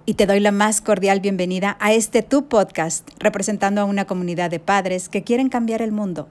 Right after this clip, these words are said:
empezando por su mundo, para hacer y hacer la diferencia trabajando juntos por una niñez más sana, empoderada y feliz, haciendo así efectivo lo que se ha convertido en mi lema,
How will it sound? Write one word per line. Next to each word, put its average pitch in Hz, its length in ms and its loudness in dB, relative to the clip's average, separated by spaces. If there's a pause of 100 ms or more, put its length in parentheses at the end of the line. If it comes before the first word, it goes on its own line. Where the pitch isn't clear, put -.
(120)
empezando 208 540 2
por 175 180 -4
su 254 200 0
mundo, 175 460 -4 (380)
para 175 180 2
hacer 208 380 0 (320)
y 220 160 2
hacer 247 320 2
la 254 100 2
diferencia 196 560 -4
trabajando 214 480 -4
juntos 208 380 -6
por 185 160 -6
una 185 160 -4
niñez 170 320 -6
más 156 160 -4
sana, 202 400 -4 (280)
empoderada 170 720 -2
y 165 80 -6
feliz, 156 440 -10 (440)
haciendo 196 400 -2
así 202 260 -2
efectivo 220 480 -2
lo 208 120 0
que 202 100 -4
se - 80 -4
ha 214 80 -2
convertido 233 480 0
en 196 80 -4
mi 175 100 -6
lema, 156 280 -6